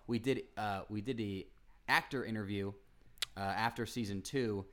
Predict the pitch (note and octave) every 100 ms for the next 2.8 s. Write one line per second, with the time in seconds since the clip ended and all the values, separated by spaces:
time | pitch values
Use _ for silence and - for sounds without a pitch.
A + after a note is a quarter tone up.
0 | - - G#2+ A2 A2+ G#2+ G#2+ G2 A2 G#2
1 | G#2 F#2 F2 - B2+ C3 A2 G#2 - G#2
2 | A2 F#2+ F#2+ - F#2 G2+ F#2 E2+